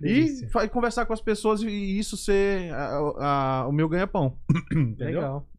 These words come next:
Speaker 2: Esse
Speaker 1: Esse
Speaker 2: é o meu sonho.
Speaker 1: Bacana.
Speaker 2: Hoje, né? Lógico que os sonhos também vão mudando de acordo com a sua,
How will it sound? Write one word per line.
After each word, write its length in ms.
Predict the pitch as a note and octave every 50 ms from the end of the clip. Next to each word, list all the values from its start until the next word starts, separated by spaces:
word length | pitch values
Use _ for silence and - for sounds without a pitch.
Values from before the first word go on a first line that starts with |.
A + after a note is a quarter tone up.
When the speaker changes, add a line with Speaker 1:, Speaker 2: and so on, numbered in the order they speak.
| _ _ _ -
Speaker 2:
Esse 200 | D#3 D#3+ D#3+ C#3+ D3
Speaker 1:
Esse 100 | - E3+
Speaker 2:
é 20 |
o 40 | D#3+
meu 120 | E3 F#3+
sonho. 300 | G3 - D3+ C3 A2 G#2 - - - - -
Speaker 1:
Bacana. 480 | C#3 C3+ D3 - - D#3 C#3 B2+ C3 C3
Speaker 2:
Hoje, 280 | D#3 D3 D3 C3 A2 A#2
né? 260 | A2+ C3 D3+ F#3 E3 C#3+
Lógico 240 | B2+ C3+ F3 - -
que 60 | B3+ A#3+
os 80 | - -
sonhos 200 | A#3 A3+ A#3 A3+
também 200 | - G#3+ G#3+ G#3+
vão 120 | G3 G#3+
mudando 320 | G#3 F#3+ - D3+ F3+ F#3 E3
de 60 | F3
acordo 280 | D#3+ - - F3 E3+ -
com 60 | -
a 60 | C#3
sua, 400 | - - - F#3 F#3 F3+ - -